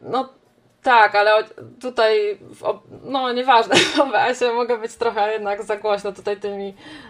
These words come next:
no tutaj trochę zmniejszyłam. Napiszcie, dajcie znać, czy, e, czy jest trochę lepiej i czy ten podkład nie jest za, za głośno. E, no właśnie, mówisz te zapachy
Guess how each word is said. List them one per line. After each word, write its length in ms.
no 120
tutaj 220
trochę 180
zmniejszyłam. 680
Napiszcie, 560
dajcie 340
znać, 320
czy, 360
e, 140
czy 160
jest 180
trochę 280
lepiej 440
i 60
czy 120
ten 140
podkład 420
nie 60
jest 280
za, 300
za 200
głośno. 480
E, 380
no 200
właśnie, 640
mówisz 320
te 480
zapachy 960